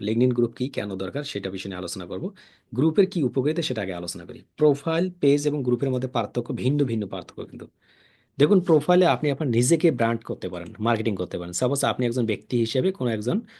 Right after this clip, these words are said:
আহ, মো-, মোটামুটি আপনাকে মানুষ চিনে, তখন আপনি প্রোফাইল থেকে মার্কেটিং করতে পারবেন।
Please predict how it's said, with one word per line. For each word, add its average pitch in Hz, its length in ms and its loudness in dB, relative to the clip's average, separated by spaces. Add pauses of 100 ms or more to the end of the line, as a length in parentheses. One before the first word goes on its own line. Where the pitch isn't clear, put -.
(200)
আহ, 104 220 -2
মো-, 110 280 -4
মোটামুটি 143 500 2
আপনাকে 117 360 -4
মানুষ 104 300 -2
চিনে, 170 180 -4
তখন 127 220 0
আপনি 120 160 -2
প্রোফাইল 143 380 2
থেকে 131 160 2
মার্কেটিং 101 340 0
করতে 90 240 -6
পারবেন। 87 280 -8